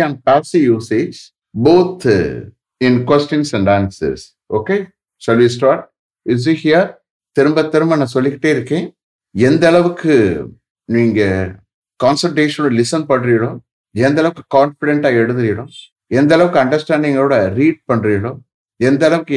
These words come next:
எக்ஸ்பிரஸ் பண்றீங்களோ, அந்த அளவுக்கு இங்கிலீஷ் ஃப்ளோ ஆகும், இங்கிலீஷ் பேச வரும்.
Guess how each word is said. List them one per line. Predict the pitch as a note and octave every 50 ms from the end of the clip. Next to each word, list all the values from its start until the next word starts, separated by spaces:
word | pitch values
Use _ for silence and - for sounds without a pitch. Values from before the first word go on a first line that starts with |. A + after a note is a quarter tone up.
| B2 B2
எக்ஸ்பிரஸ் | A#2+ A#2+ - - D#3+ D#3 D#3 D3+ - -
பண்றீங்களோ, | C3 A#2 G#2 A2 G#2+ G#2+ B2 D3 - - - -
அந்த | B2 B2 C3 C3
அளவுக்கு | C#3 C#3+ C#3+ D3+ C#3+ B2+ A#2+
இங்கிலீஷ் | A#2 B2+ B2 B2+ B2+ B2+ -
ஃப்ளோ | A2 G#2+ A2 A2+ A2+ G#2 F#2+
ஆகும், | F#2+ - - D#2 C#2 - _ - A#2+
இங்கிலீஷ் | C3+ C3+ C3+ C#3+ C#3+ C#3+ - _ A2+
பேச | A2+ A#2 A#2+ A#2+ A2+ F#2+ F2+
வரும். | F#2 F2+ F2 E2 C#2